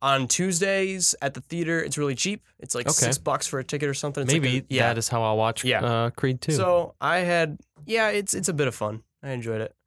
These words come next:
Speaker 2: Okay.
Speaker 1: Um, yeah, there's only one ping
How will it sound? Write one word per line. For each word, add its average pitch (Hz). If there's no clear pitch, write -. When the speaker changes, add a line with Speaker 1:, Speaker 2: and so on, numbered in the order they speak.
Speaker 2:
Okay. 110
Speaker 1:
Um, 113
yeah, 110
there's 127
only 135
one 120
ping 113